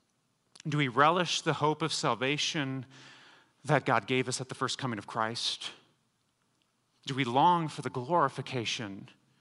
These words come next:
that we will experience at the second coming of Christ?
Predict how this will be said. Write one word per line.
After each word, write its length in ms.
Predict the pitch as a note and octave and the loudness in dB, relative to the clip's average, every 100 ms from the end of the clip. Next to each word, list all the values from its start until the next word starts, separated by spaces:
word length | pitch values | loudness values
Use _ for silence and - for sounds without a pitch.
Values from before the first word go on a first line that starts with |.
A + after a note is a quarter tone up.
| _ _ _ _ _ | _ _ _ _ _
that 160 | C3+ B2+ | -2 2
we 180 | E3+ F#3 | 0 0
will 200 | D3+ B2 | -2 -4
experience 500 | - - C#3 A#2+ A#2+ | -4 -2 -2 -2 -6
at 80 | |
the 60 | G#2+ | -6
second 360 | - B2 A#2 - - | -6 -6 -10 -14 -10
coming 460 | B2+ G#2+ G2+ F#2 - _ _ _ _ _ _ _ | -8 -6 -8 -12 -18 _ _ _ _ _ _ _
of 200 | - G#2+ | -6 -6
Christ? 480 | - F#2 F2 - - | -8 -12 -12 -12 -14